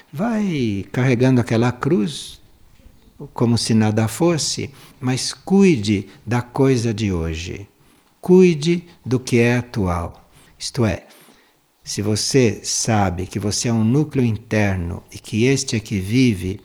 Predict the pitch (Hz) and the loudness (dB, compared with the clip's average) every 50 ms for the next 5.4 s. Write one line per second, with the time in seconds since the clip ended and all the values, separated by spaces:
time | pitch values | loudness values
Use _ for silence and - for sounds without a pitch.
0 | _ - 120 120 120 - - 110 - - 95 95 104 101 92 101 - - - 104 | _ -6 -4 -4 -4 -4 -6 -8 -8 -6 -4 -4 -2 -2 -2 -4 -6 -4 -4 -4
1 | 98 - - - - 139 131 104 - - - - - _ _ - 202 233 226 165 | -4 -4 -6 -4 0 0 0 0 -2 -6 -16 -20 -20 _ _ -6 -4 -2 -2 -2
2 | 143 120 - - - 143 147 147 - - - - - _ - - - 143 139 127 | -2 -4 -2 -2 0 0 -2 -2 -6 -16 -20 -20 -20 _ -10 -6 -4 -2 -2 0
3 | 127 120 113 107 - 107 - - 131 - 120 104 - 147 143 131 110 - - - | 0 0 0 -2 -4 -6 -6 -6 -6 -6 -6 -6 -4 -4 -2 -2 -2 -4 -6 -4
4 | - 120 120 117 110 110 110 101 104 110 135 143 135 - - - 107 95 - - | -2 0 2 2 2 0 -2 -4 -2 0 0 0 0 -2 -6 -6 -8 -8 -8 -6
5 | - 120 120 117 113 110 104 95 | -2 0 2 2 2 2 0 -4